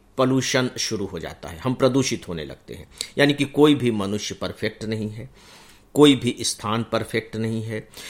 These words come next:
कोई भी संस्थान perfect नहीं है, यानी कि कुछ भी परफेक्ट नहीं है। इसका मतलब यह हुआ कि हम चाहे जहां हों, जिस रूप में भी हों, वहां की बातों के लिए कुछ न कुछ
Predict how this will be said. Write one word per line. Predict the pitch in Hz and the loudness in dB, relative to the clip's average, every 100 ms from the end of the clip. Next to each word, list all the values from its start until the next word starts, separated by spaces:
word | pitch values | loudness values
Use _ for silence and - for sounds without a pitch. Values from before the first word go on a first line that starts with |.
| - - - | -16 -20 -4
कोई | - 165 180 | 10 10 10
भी | 147 | 8
संस्थान | 143 120 120 - - 113 131 - | 4 4 2 -2 -2 0 0 0
perfect | 113 107 123 - | -2 0 -2 -2
नहीं | 123 123 120 | 0 0 2
है, | 147 | 4
यानी | 143 156 | 4 4
कि | 151 151 | 2 -2
कुछ | 135 202 196 | 4 4 4
भी | 123 131 | 0 -2
परफेक्ट | - 101 - 101 - - - | -2 -6 -6 -8 -8 -20 -12
नहीं | 104 87 80 | -10 -10 -12
है। | 73 - - - - | -14 -20 -20 -10 -2
इसका | 127 113 | 2 2
मतलब | 120 139 208 156 | 2 4 2 4
यह | 127 | 0
हुआ | 110 113 | 2 -2
कि | 123 - | -2 -4
हम | 110 127 | -4 -4
चाहे | 123 117 110 | -2 -4 -4
जहां | 98 95 - 110 117 | -6 -8 -6 -6 -6
हों, | 110 107 104 98 | -8 -8 -8 0
जिस | 143 - | 6 8
रूप | 156 156 147 | 8 6 4
में | 139 139 | 4 6
भी | 139 | 4
हों, | 135 156 - - - - - - - | 2 0 -2 -20 -20 -16 -14 -14 -10
वहां | - 143 165 202 196 | 2 6 8 10 8
की | 196 - 185 | 4 2 4
बातों | 180 135 139 151 175 175 | 6 6 6 6 2 2
के | 175 160 | 2 2
लिए | 120 127 147 | 4 2 2
कुछ | - 208 214 226 | 6 4 6 2
न | 190 | 2
कुछ | - 170 - | 0 -2 -2